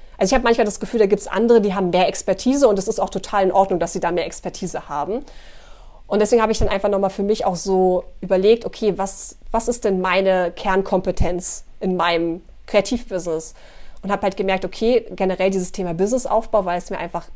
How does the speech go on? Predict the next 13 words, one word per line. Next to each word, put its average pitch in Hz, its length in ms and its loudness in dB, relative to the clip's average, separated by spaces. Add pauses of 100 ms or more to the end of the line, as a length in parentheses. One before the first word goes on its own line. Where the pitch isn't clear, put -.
(160)
ein-, 175 140 -8 (160)
einfach 190 220 -8
am 175 100 -6
Herzen 202 420 0
liegt 240 180 2
und 180 100 0
ich 175 120 -6
einfach 180 240 -4
auch 190 140 0
super 220 380 2
gerne 190 240 4
Strategien 190 520 0
ausprobiere. 240 880 -2